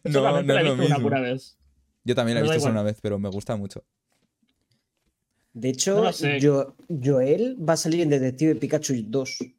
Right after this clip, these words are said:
Speaker 1: ¿Ah, sí?
Speaker 3: Pero Joel, no Pedro Pascal.
Speaker 1: ¿Cómo?
Speaker 3: Se
Speaker 2: Vale.
Speaker 3: van a unir los mundos de Pokémon, Detective Pikachu con el mundo de The Last
Speaker 1: Ya
Speaker 3: of
Speaker 1: está
Speaker 3: Us.
Speaker 1: Zolik
Speaker 3: Yo lo
Speaker 1: dando
Speaker 3: veo.
Speaker 1: noticias
Speaker 2: Ya está.
Speaker 1: falsas. <laughs>
Speaker 2: Cro-, cross-, crossover de, del nivel de YouTube,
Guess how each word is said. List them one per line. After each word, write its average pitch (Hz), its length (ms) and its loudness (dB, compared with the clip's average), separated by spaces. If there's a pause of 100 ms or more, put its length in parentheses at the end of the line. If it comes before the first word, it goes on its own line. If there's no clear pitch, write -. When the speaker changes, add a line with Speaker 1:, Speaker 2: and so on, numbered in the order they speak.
(240)
Speaker 1:
¿Ah, 120 120 -6
sí? - 140 0
Speaker 3:
Pero 156 140 6
Joel, 160 380 4
no 190 160 4
Pedro 208 240 4
Pascal. 120 400 -6 (1200)
Speaker 1:
¿Cómo? 156 300 -6 (560)
Speaker 3:
Se 147 160 2
Speaker 2:
Vale. 170 120 4
Speaker 3:
van 202 60 4
a 202 40 2
unir 208 140 8
los 202 160 2
mundos 202 540 4
de 170 120 2
Pokémon, 147 440 2
Detective 151 440 0
Pikachu 202 420 -2
con 175 140 0
el 139 60 2
mundo 156 220 2
de 139 100 2
The 131 80 -4
Last 123 140 -4
Speaker 1:
Ya 127 100 2
Speaker 3:
of 139 60 -2
Speaker 1:
está 135 140 0
Speaker 3:
Us. - 60 -6
Speaker 1:
Zolik 147 160 2
Speaker 3:
Yo 156 60 4
lo 151 60 2
Speaker 1:
dando 170 260 2
Speaker 3:
veo. 196 60 -2
Speaker 1:
noticias 151 360 0
Speaker 2:
Ya 190 60 4
está. 170 100 2
Speaker 1:
falsas. 151 680 0
<laughs> - 20 -20
Speaker 2:
Cro-, 214 640 0
cross-, 180 480 0
crossover 185 640 0
de, 175 260 -2
del 160 220 0
nivel 160 260 0
de 175 360 -2
YouTube, 156 400 -2